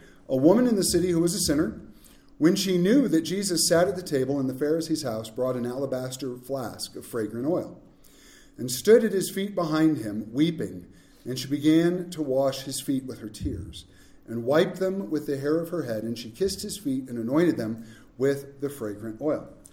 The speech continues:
Now when the Pharisee who had invited him saw this, he spoke to himself, saying, "This man, if he were a prophet,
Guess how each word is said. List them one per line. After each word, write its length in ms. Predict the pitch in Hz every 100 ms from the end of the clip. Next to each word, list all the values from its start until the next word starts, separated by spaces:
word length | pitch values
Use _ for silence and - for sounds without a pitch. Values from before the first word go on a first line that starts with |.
| - - - - -
Now 100 | 165
when 160 | 185
the 60 | 190
Pharisee 680 | 220 269 254 - 175 202
who 240 | - 156 175
had 300 | 170 165 165
invited 500 | 160 147 180 240 151
him 140 | 147
saw 260 | 143 196 240
this, 220 | 135 127
he 100 | 151
spoke 340 | - 214 247 254
to 80 |
himself, 440 | 143 135 208 208 202
saying, 420 | - 127 151 - - - - -
"This 260 | 127 247 -
man, 340 | 233 202 151
if 140 | 180 165
he 100 | 196
were 240 | 170 139
a 160 | 117 -
prophet, 520 | 190 240 214 117 110